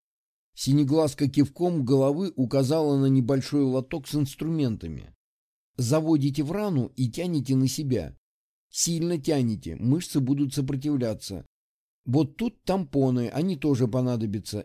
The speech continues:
их берёте пинцетом. Всё ясно?» «Предельно», коротко ответил я. «Начинайте». Скворцова набрала в шприц новокаин, посмотрела на меня, а потом пояснила. «Не беспокойтесь,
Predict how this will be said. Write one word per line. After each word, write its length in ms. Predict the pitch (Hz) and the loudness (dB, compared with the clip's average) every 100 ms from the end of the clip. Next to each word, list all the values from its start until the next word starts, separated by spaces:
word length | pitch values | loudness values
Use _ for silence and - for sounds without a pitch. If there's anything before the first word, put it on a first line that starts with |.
| - | -6
их 220 | 170 151 | -6 -2
берёте 400 | 123 131 151 143 | 4 4 4 -2
пинцетом. 720 | 135 139 135 107 92 87 67 _ _ _ _ _ | -2 -2 0 -4 -4 -10 -12 _ _ _ _ _
Всё 180 | - 180 | -6 -2
ясно?» 480 | 202 139 - 71 - _ _ _ _ _ _ _ _ | -2 -4 -6 -14 -16 _ _ _ _ _ _ _ _
«Предельно», 720 | 123 135 139 151 101 76 - _ _ _ | 0 0 2 2 2 -4 -12 _ _ _
коротко 440 | 147 135 117 139 | 2 4 2 0
ответил 420 | 127 117 131 123 127 | 0 0 0 0 0
я. 280 | 113 85 - _ _ _ _ _ _ | 0 -4 -12 _ _ _ _ _ _
«Начинайте». 760 | 117 131 165 170 131 87 - 50 _ _ _ _ _ _ _ - | 0 2 2 0 0 -2 -10 -18 _ _ _ _ _ _ _ -16
Скворцова 640 | - 143 165 170 220 196 | -2 2 2 2 0 2
набрала 520 | 156 131 143 156 180 | 2 2 2 2 0
в 60 | 147 | -2
шприц 580 | - - 147 151 135 - | -8 -6 -6 -4 -10 -6
новокаин, 880 | 151 143 139 139 156 160 117 73 - _ _ _ | 0 2 2 0 -2 -2 -2 -4 -10 _ _ _
посмотрела 680 | 135 147 143 143 147 135 | -2 0 0 2 2 4
на 80 | 139 | 2
меня, 320 | 143 160 196 | 2 0 -2
а 20 | 135 | -2
потом 340 | 123 160 143 | -4 -4 -2
пояснила. 680 | 147 151 135 131 110 85 - _ _ _ _ _ _ _ _ | -2 -4 -4 -2 -2 -4 -12 _ _ _ _ _ _ _ _
«Не 220 | 127 156 143 | 0 2 0
беспокойтесь, 1000 | 156 - 175 170 - 143 - 73 - | -2 -4 -6 -4 2 2 2 -10 -14